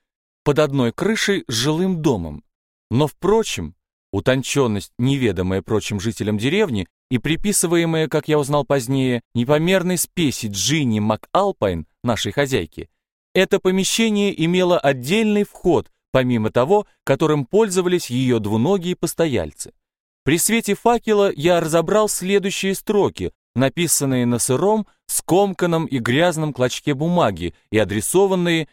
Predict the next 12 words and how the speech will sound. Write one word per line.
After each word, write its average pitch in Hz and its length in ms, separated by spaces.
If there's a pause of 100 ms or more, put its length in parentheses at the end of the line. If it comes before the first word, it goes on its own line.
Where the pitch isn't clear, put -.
(160)
мистеру 117 800
Ф 117 380 (100)
О, 202 300 (240)
молодому 123 600
саксонскому 101 880
джентльмену, 196 760 (160)
в 107 60
его 107 300
почтенные 139 880
руки. 107 560 (480)
Письмо 135 400
гласило: 127 600